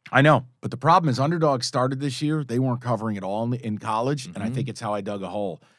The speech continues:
Speaker 1: I, I get very nervous in college about teams on the road.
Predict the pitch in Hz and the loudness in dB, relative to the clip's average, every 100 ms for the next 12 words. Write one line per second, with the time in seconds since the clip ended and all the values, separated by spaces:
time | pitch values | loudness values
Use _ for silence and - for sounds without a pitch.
0 | _ _ - 117 139 151 - 123 123 98 | _ _ -2 2 2 0 0 2 2 0
1 | 113 107 107 110 113 110 104 107 104 98 | 2 2 2 0 0 -4 -6 -4 -2 -2
2 | 98 90 87 87 85 - _ - 107 80 | -4 -6 -8 -6 -8 -10 _ -6 -6 -6
3 | 78 76 92 135 160 | -12 -10 -2 0 -2